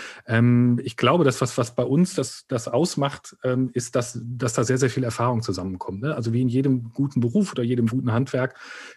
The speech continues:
ist, wenn du das, äh, so wie ich jetzt über zwanzig Jahre machst, mein Kollege hat es über dreißig Jahre schon, schon gemacht, auch unser Fotograf hat, äh, fünfundzwanzig Jahre Erfahrung, dass du da,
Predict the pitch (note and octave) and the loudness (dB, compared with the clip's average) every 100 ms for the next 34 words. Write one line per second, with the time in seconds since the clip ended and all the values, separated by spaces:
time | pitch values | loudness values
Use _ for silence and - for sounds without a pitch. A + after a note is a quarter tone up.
0 | - B2 B2+ B2+ B2 A2+ - - A#2 A#2 | -10 -4 0 2 4 2 -2 -2 0 0
1 | A2+ A2+ A#2 A#2+ A#2+ C#3+ B2+ - A#2 A2 | -2 -6 -2 0 0 2 0 0 -2 0
2 | C#3+ D#3+ - C3 B2 B2 - A#2 A2 A#2 | 0 0 0 0 2 0 0 -4 -2 0
3 | B2 A2 A#2 - C3 A2+ A#2+ D3 - - | 2 0 -4 -4 -2 0 0 -2 -2 -2
4 | B2 A#2 A#2 A#2 A#2 - - - - A#2+ | -2 -2 0 -2 -4 -20 -20 -16 -2 2
5 | A#2 A#2+ A2 G#2+ A#2 G#2+ A#2 A2+ C3 C#3+ | 2 2 -2 -4 -2 -2 -2 0 0 0
6 | B2 - B2 A2 C3 B2 A#2 A#2+ A2+ A#2+ | -4 -4 -6 -4 0 0 0 -2 -2 -4
7 | A#2+ A2+ A2+ A#2+ B2 A2+ - B2+ A2+ A#2+ | -4 -6 -2 0 0 -2 -4 -4 0 0
8 | C3+ | 0